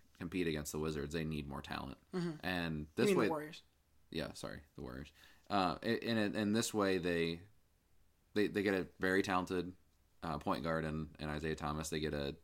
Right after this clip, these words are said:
Speaker 1: you know, a big forward, like you said. They get a future draft pick, and they might even get that center too. So who
Speaker 2: Mm-hmm.
Speaker 1: knows?
Speaker 2: I wonder, a-, and this, this thought just popped into my head. You, you trade for a couple, a couple young guys, a couple pieces,
Speaker 1: Mm-hmm.
Speaker 2: right? Not stars, pieces,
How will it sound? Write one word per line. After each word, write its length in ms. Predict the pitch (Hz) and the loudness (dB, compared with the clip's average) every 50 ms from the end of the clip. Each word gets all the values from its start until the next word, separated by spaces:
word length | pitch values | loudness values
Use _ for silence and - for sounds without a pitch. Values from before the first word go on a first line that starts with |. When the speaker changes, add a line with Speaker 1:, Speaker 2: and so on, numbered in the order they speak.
| - - - - - - - - - - - | -20 -16 -14 -12 -12 -12 -16 -20 -20 -10 -6
Speaker 1:
you 80 | 92 | -4
know, 200 | 87 76 73 78 | -2 -2 0 0
a 120 | 73 71 80 | 0 -2 -2
big 280 | 76 78 95 87 80 | 0 2 2 2 2
forward, 380 | - - 87 85 82 82 82 80 | 0 0 0 2 2 2 0 0
like 160 | 78 78 - | -2 -2 -4
you 60 | 78 | -6
said. 340 | - - 87 82 82 80 78 | -4 -2 0 2 0 0 2
They 100 | 82 85 | 0 0
get 100 | 78 76 | 0 0
a 40 | 73 | -4
future 300 | - - 90 87 - 82 | -2 -2 -2 -2 -2 -4
draft 300 | 73 80 78 76 76 - | -2 -2 -2 -2 -2 -2
pick, 220 | - 85 78 73 - | -2 -2 -2 -2 -2
and 80 | 80 | -2
they 60 | 78 | -2
might 180 | 78 78 78 73 | 0 0 -2 -2
even 140 | 73 73 71 | -2 -2 -2
get 120 | 73 73 - | -4 -4 -6
that 120 | - - | -6 -6
center 260 | - - 80 67 60 58 | -4 -6 -6 -6 -6 -8
too. 200 | - - - - - | -8 -10 -10 -10 -6
So 100 | - 196 | -4 -2
who 120 | 185 185 | 0 0
Speaker 2:
Mm-hmm. 120 | - - - | -2 -4 -8
Speaker 1:
knows? 180 | - - - - - - - - - - - - - - - - - - - - - | -12 -14 -16 -16 -18 -20 -20 -20 -18 -16 -16 -16 -16 -18 -20 -20 -20 -20 -20 0 6
Speaker 2:
I 100 | - 262 | 8 8
wonder, 520 | 285 349 415 440 453 466 427 349 196 - 262 | 8 8 4 6 8 8 8 8 6 6 4
a-, 120 | - - | 4 6
and 120 | 240 240 | 6 6
this, 160 | 262 294 294 - 262 208 | 6 6 4 2 0 2
this 220 | 214 294 302 - | 2 2 2 4
thought 200 | - 262 247 233 | 4 6 6 6
just 160 | 202 220 208 - | 4 0 -2 -2
popped 180 | 254 208 - | -4 -4 -2
into 120 | 214 196 196 | -2 0 0
my 60 | 185 | 2
head. 240 | 175 190 180 170 170 - - _ - | 2 2 0 0 -4 -10 -20 _ 0
You, 140 | 226 240 254 | 6 6 6
you 220 | 240 - 247 254 | 6 6 4 2
trade 320 | 247 - 277 269 302 294 285 | 4 4 4 4 4 2 2
for 240 | - 277 269 262 | 2 6 6 6
a 40 | 233 | 6
couple, 500 | 226 - 247 247 - 247 233 226 208 - | 6 2 0 2 2 2 2 2 0 -2
a 40 | - | -2
couple 280 | - 240 220 226 233 220 | -2 -2 0 2 2 2
young 200 | 208 202 208 208 | 4 2 2 2
guys, 480 | 202 185 175 170 165 175 185 - - - _ _ - - - _ - | 0 0 0 -2 -4 -4 -4 -4 -6 -6 _ _ -20 -20 -20 _ -14
a 60 | 180 | -4
couple 420 | - - 202 202 202 190 185 170 - | -2 -2 0 2 2 2 2 0 -4
pieces, 600 | - - 208 196 180 - - 107 - - - - - | -6 -4 -2 0 0 0 -2 -2 -2 -2 -2 -2 -2
Speaker 1:
Mm-hmm. 280 | - 190 175 82 82 - | -4 -2 -2 -2 -2 -2
Speaker 2:
right? 180 | 160 165 170 165 | -4 -4 -2 0
Not 200 | 190 202 208 - | 0 0 2 2
stars, 380 | - - 208 180 156 151 147 | 4 4 4 4 4 0 -6
pieces, 500 | - - - 196 175 - 135 127 185 - | -8 -4 -4 -2 -2 -2 -4 -4 -10 -10